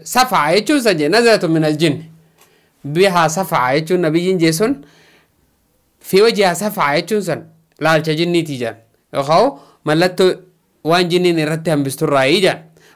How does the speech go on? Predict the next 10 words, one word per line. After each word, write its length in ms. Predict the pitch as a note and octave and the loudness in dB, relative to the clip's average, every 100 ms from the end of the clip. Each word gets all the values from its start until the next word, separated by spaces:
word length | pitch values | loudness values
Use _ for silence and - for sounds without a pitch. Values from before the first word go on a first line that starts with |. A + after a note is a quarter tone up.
| _ | _
Malee 260 | E3 G3 | 0 0
namaa 260 | F3+ F3 E3+ | 2 0 0
miti 160 | D3 C#3+ | -2 -4
jechuudha. 380 | D#3+ D#3+ A2 - _ _ _ | -6 -8 -18 -20 _ _ _
Laalcha 420 | C#3 D3 C#3+ C#3 | 0 2 0 -2
shayxaanaa 580 | B2+ C#3 C#3 - E3+ G#3 | -6 -4 -4 -2 -2 0
yookaan 360 | G3+ C#3 C#3 D3+ | 0 0 0 0
laalcha 240 | C#3+ C#3 | 0 -2
jinniitutu 720 | C3+ D#3+ F3 E3+ F#3 F#3+ F#3 E3+ | -4 0 0 0 -2 -2 -4 -2
jira. 340 | G#3 A3 D#4 | 2 2 -2